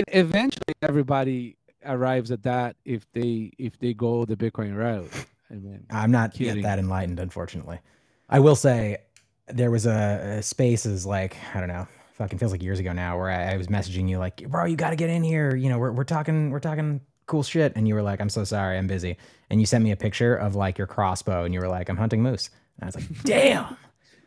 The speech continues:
Speaker 2: that is a flex."
Speaker 1: It's very impre-
Speaker 2: My parents would never let me have a crossbow,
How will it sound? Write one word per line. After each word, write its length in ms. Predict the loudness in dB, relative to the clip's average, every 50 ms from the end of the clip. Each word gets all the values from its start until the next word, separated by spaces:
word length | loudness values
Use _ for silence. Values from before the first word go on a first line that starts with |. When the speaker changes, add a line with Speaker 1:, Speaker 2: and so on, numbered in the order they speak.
| -10 -4
Speaker 2:
that 120 | 0 4 4
is 120 | 4 4
a 40 | 2
flex." 640 | -2 -4 -4 0 0 0 0 0 -4 -10 -16 -16 -18 _ _ _ _ _ _ _ _ -20 -18 _ -8
Speaker 1:
It's 100 | -6 -6
very 180 | -4 -4 -4 -2
impre- 180 | -2 -2 -2 -4 -4
Speaker 2:
My 100 | -2 0
parents 280 | 2 2 2 2 2 2
would 100 | 2 2
never 180 | 2 4 4
let 120 | 2 2 2
me 80 | 2
have 340 | 0 0 0 0 -2 -2 -4
a 40 | -4
crossbow, 580 | -4 -4 -2 -2 -2 -2 0 0 2 2 0